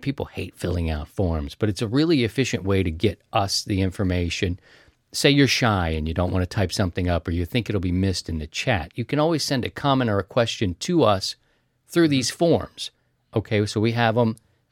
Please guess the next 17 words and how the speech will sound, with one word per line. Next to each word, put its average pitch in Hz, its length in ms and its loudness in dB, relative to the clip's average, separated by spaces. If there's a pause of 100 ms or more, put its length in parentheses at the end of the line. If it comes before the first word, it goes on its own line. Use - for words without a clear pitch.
at 95 120 -2
our 82 100 0
social 90 380 -4
media 120 540 2
places. 113 760 -2 (500)
They're 127 160 6
in 127 100 6
the 117 80 4
description 104 580 2
of 78 100 -4
this 80 180 -8
video. 123 560 4 (1040)
Uh, 113 140 4
so 123 260 2
if 127 240 2
you 120 160 2
have 131 460 0